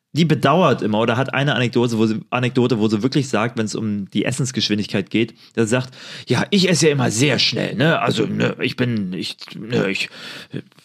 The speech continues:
esse das halt einfach auf und dann bin ich fertig.“ Aber einmal, da hab ich mich so geärgert. Da war ich verabredet mit Leuten zum Essen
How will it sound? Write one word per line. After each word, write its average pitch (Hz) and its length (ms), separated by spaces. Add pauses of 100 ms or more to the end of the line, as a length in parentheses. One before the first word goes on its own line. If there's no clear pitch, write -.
(260)
esse - 320
das - 160
halt - 160
einfach 120 260
auf 226 320
und 175 160
dann 104 160
bin 135 100
ich 180 140
fertig.“ - 400 (560)
Aber 127 420
einmal, 170 580 (380)
da - 100
hab 110 80
ich 123 100
mich 135 220
so 254 340
geärgert. 135 680 (280)
Da 120 220
war 165 180
ich 156 100
verabredet 156 500
mit 131 160
Leuten 147 560 (400)
zum 151 220
Essen 156 480